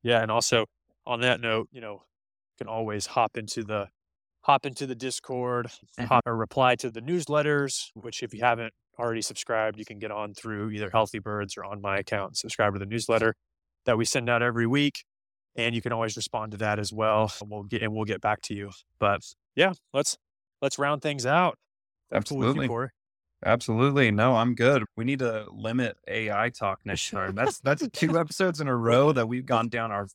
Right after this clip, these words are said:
Speaker 2: fucking rabbit hole.
Speaker 1: Uh-huh. Hey, that's, that's the fun of it, though. We'll see what happens. I'm, I'll make sure to come in with three or four A I topics next week.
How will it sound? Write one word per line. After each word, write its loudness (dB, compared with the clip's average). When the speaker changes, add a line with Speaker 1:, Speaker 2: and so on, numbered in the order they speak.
Speaker 2:
fucking -6
rabbit 0
hole. -10
Speaker 1:
Uh-huh. 2
Hey, 2
that's, 0
that's -8
the -6
fun -8
of -10
it, -10
though. -2
We'll 0
see 4
what 4
happens. 4
I'm, 0
I'll 0
make 2
sure -2
to 0
come -4
in -2
with -4
three -4
or -4
four -4
A -2
I -2
topics -8
next -18
week. -12